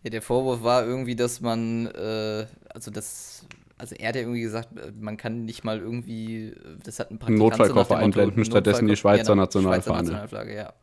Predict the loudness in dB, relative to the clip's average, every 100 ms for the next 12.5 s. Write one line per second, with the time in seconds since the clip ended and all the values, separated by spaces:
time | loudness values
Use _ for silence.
0 | _ -16 -14 -14 -14 -14 -16 -16 -14 -12
1 | -10 -8 -6 -6 -8 _ -20 -14 -10 0
2 | 2 2 0 -2 -4 -4 -10 _ _ _
3 | -6 -4 -4 -6 -8 -16 -18 -10 -4 -4
4 | -4 _ _ _ _ _ _ _ _ -16
5 | -14 -14 -18 -12 -8 -6 -2 -2 -4 -2
6 | -2 -2 -10 -20 -20 _ -2 2 2 -2
7 | -10 _ -4 -4 -2 -4 -6 -4 -4 -4
8 | -6 -6 -6 -8 -8 -10 -10 -10 -12 -16
9 | -20 -20 -20 -10 -6 -6 -4 -4 -4 -4
10 | -8 -6 -4 -4 -2 -2 -2 -4 -4 -4
11 | -4 -6 -2 -2 -2 -4 -4 -6 -6 -10
12 | -14 _ -8 -6 -6